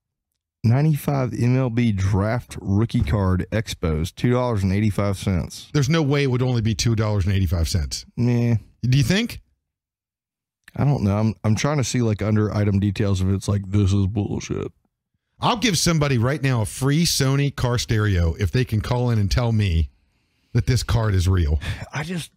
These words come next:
Speaker 1: man.
Speaker 2: You wanna
Speaker 1: I
Speaker 2: see it
Speaker 1: mean,
Speaker 2: again? There it
Speaker 1: I,
Speaker 2: is.
Speaker 1: you know, honestly, like,
Speaker 2: It looks, it doesn't look, I mean, it doesn't look, but I guess that would be an easy one since there's the, the, the uniform, but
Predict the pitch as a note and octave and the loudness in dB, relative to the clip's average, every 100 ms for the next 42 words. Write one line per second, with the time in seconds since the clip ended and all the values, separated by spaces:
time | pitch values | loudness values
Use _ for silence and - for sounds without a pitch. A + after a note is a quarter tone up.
0 | - - A#2 C3+ G#2 F#2+ _ _ - A#2+ | -18 -12 -8 -8 -8 -12 _ _ 0 2
1 | C3 D3 D3 D3+ F3+ F3+ - _ _ _ | 2 2 2 2 0 -2 -10 _ _ _
2 | _ _ _ _ - C3 C3+ A#2 D#2 - | _ _ _ _ -6 -2 0 0 -4 -10
3 | _ _ - C3+ D#3+ E3+ D#3 - C3 D#3 | _ _ 0 2 4 2 0 -2 -2 0
4 | D#3+ - C3+ A#2+ A2 G2+ - - - _ | -2 -2 0 2 0 0 -4 -14 -20 _
5 | - C#3 C#3 E3 F#3+ - C#3+ D3+ G#3 G#3+ | -6 -4 0 0 0 -4 -2 0 0 0
6 | F3+ A3 - - - _ _ _ _ _ | 0 0 -2 -6 -8 _ _ _ _ _
7 | _ _ _ _ G2 G#2 G2 C#3+ G2 A#2 | _ _ _ _ 0 2 2 2 2 2
8 | F3 - - _ _ _ _ _ - A2 | 0 -4 -20 _ _ _ _ _ -4 0
9 | A2 B2 D3 B2 A#2 A#2 C3 A#2 A2 G#2 | 2 0 0 0 2 2 2 2 2 0
10 | A2 - G2 F2 F2+ E2+ D#2 - _ _ | 0 0 0 2 2 2 0 -4 _ _
11 | _ _ - F#2+ F2 F#2+ F#2 G2+ E2 E2 | _ _ -2 0 0 2 2 2 2 2
12 | F2+ F#2 F2 | 2 2 0